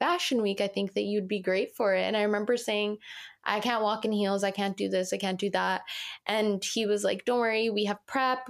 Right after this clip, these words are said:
We have people who will teach you how to do this. A lot of girls come in with no experience." And he was very reassuring. The first time I was just like, "No." Next few times I was like, "Sure, let's try it. Maybe you'll get, like, an Instagram post or something out of it."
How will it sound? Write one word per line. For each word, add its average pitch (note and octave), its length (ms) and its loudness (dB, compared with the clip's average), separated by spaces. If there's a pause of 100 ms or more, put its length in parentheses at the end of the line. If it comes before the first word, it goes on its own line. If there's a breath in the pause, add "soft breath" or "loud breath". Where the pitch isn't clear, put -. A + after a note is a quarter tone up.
We A3+ 140 2
have G#3+ 200 -2
people A3+ 240 -2
who A3+ 140 -2
will A3 100 0
teach A#3 240 -4
you A#3 80 0
how G#3+ 100 0
to G#3 100 -2
do C4 180 2
this. C4+ 320 2
A A#3 60 0
lot G#3+ 240 2
of G#3 180 -4
girls F#3+ 320 2
come G3+ 220 -2
in G3 120 0
with G3 140 -2
no G3 140 2
experience." A3 800 -2 (280 loud breath)
And B3 80 2
he B3+ 60 6
was A#3+ 140 2
very B3+ 340 2 (100)
reassuring. G#3 680 2
The G#3+ 80 0
first G#3+ 240 2
time C4 160 0
I A3 100 2
was G#3 180 2
just G3 200 -4
like, F#3 160 2
"No." A3 340 0 (640 loud breath)
Next C#4+ 220 0
few E4 160 4
times C4+ 260 2
I B3+ 60 4
was B3+ 80 4
like, B3 140 2
"Sure, A3+ 240 2
let's A3 200 0
try G#3 260 2
it. G3+ 460 4
Maybe G#3 200 2
you'll A3+ 100 2
get, G#3+ 120 2
like, A3 120 2
an G#3 80 0 (140)
Instagram G3+ 440 0
post F#3 380 0
or G3+ 60 0
something F#3 360 0
out F#3 140 0
of F#3 120 -2
it." F#3 300 2